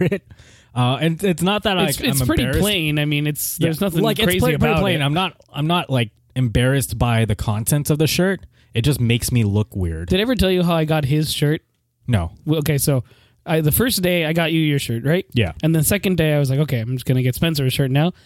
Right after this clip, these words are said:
Speaker 2: So I'm walking over there to the Total, the Total War booth, and it just ended. And at the end is where you get your shirt.
Speaker 1: Okay.
Speaker 2: So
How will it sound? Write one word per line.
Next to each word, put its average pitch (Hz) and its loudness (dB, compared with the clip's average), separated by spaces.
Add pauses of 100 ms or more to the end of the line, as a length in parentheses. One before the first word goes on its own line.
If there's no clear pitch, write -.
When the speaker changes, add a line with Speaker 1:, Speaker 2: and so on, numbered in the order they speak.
(140)
Speaker 2:
So 160 0
I'm 160 0
walking 190 0
over 170 2
there 156 0
to 147 0
the 139 0
Total, 147 0
the 139 -4
Total 160 0
War 147 2
booth, 123 -2 (480)
and 139 0
it 143 0
just 233 -2
ended. 139 -4
And 143 2
at 143 0
the - 0
end 208 0
is 180 0
where 160 0
you 147 0
get 143 -2
your 131 0
shirt. 123 -4 (160)
Speaker 1:
Okay. 113 2 (160)
Speaker 2:
So 180 0